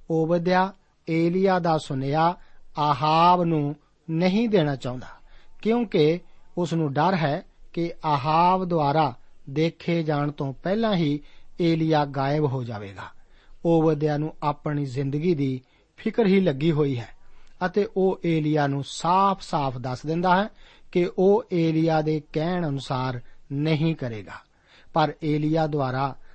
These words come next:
ਤਸੱਲੀ ਦੇਣ ਤੇ ਕਿ ਉਹ ਜ਼ਰੂਰ ਆਹਾਬ ਨੂੰ ਮਿਲਣ ਜਾਵੇਗਾ, ਹੁਣ ਓਬਦਿਆ ਰਾਜੇ ਕੋਲ ਜਾਂਦਾ ਹੈ ਅਤੇ ਉਸਨੇ ਜਾ ਕੇ ਕਿਹਾ, "ਏਲੀਆ ਆ ਗਿਆ ਹੈ।"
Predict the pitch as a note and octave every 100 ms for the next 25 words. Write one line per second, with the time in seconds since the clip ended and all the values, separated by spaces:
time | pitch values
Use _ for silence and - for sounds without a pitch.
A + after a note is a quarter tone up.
0 | - F3 D#3+ F3 G#3+ A#3+ A3+ D#3 C#3 B2
1 | C3+ F3 - _ - - G3 - A3 A3+
2 | F3 D3+ F3+ A3+ - G3 F3+ E3 F3 F3+
3 | F#3 F#3 F3 D#3+ E3+ D3+ C3+ D3 E3+ B2
4 | - _ _ - - E3 E3 - E3+ D#3
5 | D#3 C#3+ C3+ C3 D3+ - - - C3 C3
6 | C#3+ C#3+ D3+ D3 C#3+ B2+ A#2+ G#2 G#2+ G#2
7 | - - - - - - F3 F#3 F3+ -
8 | E3+ D#3 D3 C3+ B2+ C3 C#3 C3+ E3+ -
9 | _ - - - E3 D3+ D3 C#3+ C3+ C3
10 | _ _ - D3 C#3+ C3+ A#2 A2+ - E2
11 | D#2